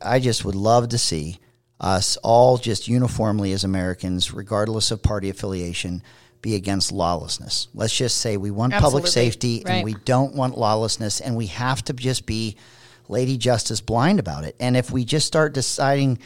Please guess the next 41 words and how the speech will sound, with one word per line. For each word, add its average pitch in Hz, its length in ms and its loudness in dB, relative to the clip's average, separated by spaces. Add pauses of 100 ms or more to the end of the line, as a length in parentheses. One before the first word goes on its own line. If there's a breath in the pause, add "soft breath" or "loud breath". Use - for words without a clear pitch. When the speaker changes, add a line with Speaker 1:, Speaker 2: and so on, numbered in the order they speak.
(240 loud breath)
Speaker 1:
it's 135 180 -2
okay 143 320 2
in 131 120 4
certain 147 320 2
circumstances 120 800 -2
because 113 380 -4
our 107 120 -2
politics 123 540 -4
might 117 180 -4
match, 104 380 -6
or 107 160 -4
it's - 140 -8
not 135 260 2
okay 120 320 -2
because 107 260 -8
our 101 120 -6
politics 117 400 -2
don't, - 320 -4
don't 147 220 0
match, 104 360 -8 (720 soft breath)
uh, 156 180 -2
that's, 185 380 0
that's 165 260 2
chaos. 120 420 0
That's 143 220 0
gonna 156 180 0
turn 135 200 0
into 120 200 -2
anarchy 110 440 -4
at 92 100 -8
some 95 180 -4
point. 95 280 -6
So 131 180 2
I 139 80 6
just, 170 300 0 (440 loud breath)
I 160 160 6
hope 196 240 6
that 147 120 4
we 143 180 2
can 120 260 2
just 113 240 -2